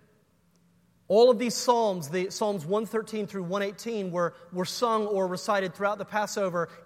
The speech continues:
ending with Psalm one eighteen. And so they would have observed this tradition. And so the final hymn that Jesus sang at the last meal that he had with his disciples before he's taken away to be crucified is Psalm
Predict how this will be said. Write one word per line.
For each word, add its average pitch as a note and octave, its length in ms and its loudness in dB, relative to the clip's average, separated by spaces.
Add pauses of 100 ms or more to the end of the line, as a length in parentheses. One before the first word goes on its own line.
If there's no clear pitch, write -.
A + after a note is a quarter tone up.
ending B3+ 340 2
with G#3 140 -4
Psalm G#3 380 -2 (160)
one G#3+ 180 2
eighteen. A3+ 420 -2
And G3 120 -4
so G#3+ 220 -2 (160)
they A3 120 6
would A#3+ 180 4
have A#3+ 80 4
observed A3+ 560 0
this A3 240 -2 (160)
tradition. B3 480 -2
And G3 100 -4
so G#3 240 2 (140)
the G#3 80 2
final B3 400 0
hymn B3 340 -2 (160)
that A#3 120 -2
Jesus A#3+ 340 -4
sang C4+ 420 -2
at A3+ 120 -4
the A3+ 80 -4
last B3 340 -2
meal C4+ 220 -2
that B3 100 0
he G#3+ 60 -4
had A#3+ 240 -8
with A#3 100 -6
his G#3+ 140 -6
disciples C4 560 0 (180)
before C#4+ 240 -6
he's B3+ 120 -4
taken C#4 280 -6
away C#4 160 2
to B3+ 80 -2
be B3 100 -2
crucified A#3+ 640 -6 (960)
is A3 120 0
Psalm G#3+ 580 -2